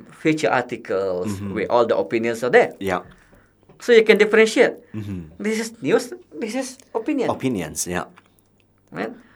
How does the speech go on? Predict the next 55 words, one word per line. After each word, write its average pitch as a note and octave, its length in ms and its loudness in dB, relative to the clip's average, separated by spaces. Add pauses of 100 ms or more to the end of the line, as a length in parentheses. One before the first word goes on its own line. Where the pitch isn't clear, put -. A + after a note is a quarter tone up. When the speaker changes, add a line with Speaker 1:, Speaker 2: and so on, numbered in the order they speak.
(180)
Speaker 1:
So G#3 480 4 (120)
people A#3+ 320 0
can, G#3+ 280 -4
can G3 280 -6
tell, F#3 240 -2 (120)
"Okay, C#3+ 280 -6 (720)
I C3 120 0
don't A3 160 2
have F3+ 160 0
to D3 40 -2
believe G#2+ 400 -4
this. F3+ 160 -6
This F#3+ 160 -6
is G#3 160 -6
opinion. D#3+ 480 -4
Speaker 2:
Yes, F2+ 240 -4
this G2 160 -6
is G#2 40 -8
Speaker 1:
But - 120 6
I C3+ 80 4
li-, C#3+ 160 2
Speaker 2:
opinion. - 80 -6
Speaker 1:
believe C#3+ 320 6
this. C3 160 -2
This D3+ 160 -2
is G#3 160 -8
news." C#3+ 320 -2
Speaker 2:
Mm-hmm, F2+ 400 -10
Speaker 1:
The A#2+ 80 -8
Speaker 2:
mm-hmm. - 80 -10
Speaker 1:
first G2 240 -6
page. - 320 -12
Speaker 2:
Mm-hmm. F2+ 400 -14 (240)
The F2+ 80 -8
facts - 600 -2
in F#2+ 60 -12
the E2 60 -12
Speaker 1:
The - 80 -16
Speaker 2:
first F#2 180 -2
few F#2 140 -6
Speaker 1:
facts. - 80 -16
Speaker 2:
pages, F2 420 -4
Speaker 1:
Yeah. F#2+ 140 -6 (160)
Speaker 2:
and F2+ 240 -6
then E2+ 480 -6
whatever F2 560 -2
that E2 240 -4
people E2+ 240 -8
want E2 320 -6
to D#2 240 -6
talk - 240 -6
about D#2+ 240 -4
the - 80 -16
facts. - 440 -4 (200)
Speaker 1:
Yeah. A2+ 240 -8